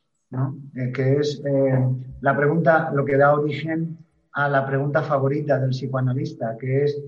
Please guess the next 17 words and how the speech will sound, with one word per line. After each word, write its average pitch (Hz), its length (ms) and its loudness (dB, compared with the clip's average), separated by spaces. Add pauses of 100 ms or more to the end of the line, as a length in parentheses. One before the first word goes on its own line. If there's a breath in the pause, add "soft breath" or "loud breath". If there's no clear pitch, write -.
(180)
¿con 139 160 -4
qué 147 120 -2
tiene 151 240 -2
que 139 100 2
ver 139 160 2
esto 135 220 -4
que 127 80 -6
le 120 100 -4
pasa? - 380 -8 (720)
¿No? 143 220 -8
¿Con 123 160 -6
qué 135 100 -2
otras 135 280 0
cosas 127 300 -6
tiene 123 240 -2
que 123 80 -4
ver? 143 300 -2